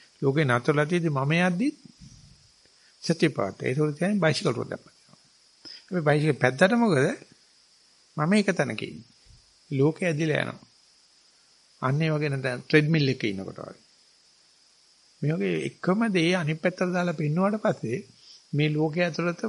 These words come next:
පුදුම රසයක්, පුදුම ඒවට කියනවා අපි විවිධ හැඩතල ගන්න පුළුවන්. අපි එක්කනට විවිධ භූමිකා රංගපාන්න පුළුවන්. තාත්තට පුතා වෙන්න පුළුවන්, පුතාට තාත්තා වෙන්න. දැන් මේකේ නෑනේ තාත්තා තාත්තමයි, පුතා පුතාමයිනේ.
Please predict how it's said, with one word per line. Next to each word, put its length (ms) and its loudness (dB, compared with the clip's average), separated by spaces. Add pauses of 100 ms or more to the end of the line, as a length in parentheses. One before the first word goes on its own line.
පුදුම 480 -6
රසයක්, 440 0 (120)
පුදුම 340 -6
ඒවට 380 -4
කියනවා 320 -4
අපි 200 -6 (680)
විවිධ 260 2
හැඩතල 440 4
ගන්න 260 0
පුළුවන්. 320 -4 (1000)
අපි 300 -8
එක්කනට 580 0
විවිධ 320 2
භූමිකා 440 6
රංගපාන්න 480 -4
පුළුවන්. 300 -12 (300)
තාත්තට 360 0
පුතා 280 -4
වෙන්න 200 -4
පුළුවන්, 240 -4
පුතාට 260 0
තාත්තා 320 -4
වෙන්න. 220 -14 (1500)
දැන් 180 0
මේකේ 320 0
නෑනේ 240 -2
තාත්තා 320 -4
තාත්තමයි, 480 -2
පුතා 260 -2
පුතාමයිනේ. 600 -6